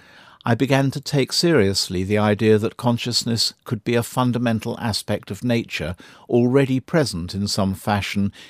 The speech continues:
in the atoms and molecules of which everything is made. This idea emerged gradually due to the impossibility of explaining how consciousness could arise from the material complexity of our brain.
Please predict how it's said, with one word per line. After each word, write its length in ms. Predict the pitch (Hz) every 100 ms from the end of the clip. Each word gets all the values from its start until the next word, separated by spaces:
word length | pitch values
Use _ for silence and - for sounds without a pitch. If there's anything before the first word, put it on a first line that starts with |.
| -
in 160 | 113
the 140 | 113 110
atoms 460 | 120 104 110 107
and 140 | 110 110
molecules 640 | 120 110 101 95 90 90
of 120 | 98
which 200 | 107 -
everything 480 | - - 104 - 98
is 160 | 95 101
made. 480 | 117 107 92 90 - _ _ _ _ _ _ _ - - -
This 220 | - 120
idea 440 | 135 127 127 135 123
emerged 560 | 127 135 131 123 -
gradually 720 | - 156 156 131 92 87 85 - _ _ _
due 180 | - 117
to 120 | 107
the 140 | 113 117
impossibility 800 | 113 131 - 117 127 123 - 110
of 100 | 107
explaining 680 | - - 143 139 104 90
how 180 | 92 98
consciousness 680 | 95 123 123 120 - 104 95
could 200 | - 101
arise 480 | 104 117 120 104 98
from 200 | - 101
the 80 | 104
material 580 | 104 - 123 110 104
complexity 800 | 104 113 113 139 - - 95 87
of 140 | 92 92
our 160 | 95
brain. 640 | 92 117 117 101 82 85